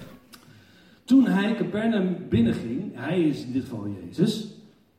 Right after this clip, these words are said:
kwam er een centurio naar hem toe die hem om hulp smeekte.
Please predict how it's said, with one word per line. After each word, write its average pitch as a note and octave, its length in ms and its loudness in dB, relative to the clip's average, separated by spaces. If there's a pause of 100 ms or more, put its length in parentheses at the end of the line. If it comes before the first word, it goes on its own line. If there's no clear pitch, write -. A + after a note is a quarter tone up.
(260)
kwam A#3+ 200 -2
er G#3 80 -2
een F#3+ 100 -2
centurio A3 680 0
naar F3 180 -4
hem B2+ 200 -6
toe G3+ 260 -6
die D#3 140 -6
hem E3 160 -2
om D3+ 160 0
hulp C3+ 400 2
smeekte. - 460 -6